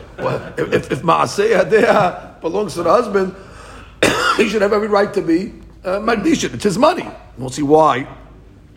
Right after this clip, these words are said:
he cannot. And we have a double question. Not only, uh, is it not kadosh, she can, she gets to eat it.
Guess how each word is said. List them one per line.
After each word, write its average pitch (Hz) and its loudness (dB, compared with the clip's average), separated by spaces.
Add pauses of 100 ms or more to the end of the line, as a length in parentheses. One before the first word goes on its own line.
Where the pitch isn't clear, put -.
(180)
he 156 -4
cannot. 156 2 (140)
And 135 -2
we - 2
have 143 0
a 139 -4
double 240 2
question. 139 0 (220)
Not 170 2
only, 233 0
uh, 190 -8
is 160 -4
it 185 -2
not 196 -2
kadosh, 262 2
she 262 -6
can, 196 -12
she - -6
gets 240 0
to 226 -2
eat 320 4
it. - -10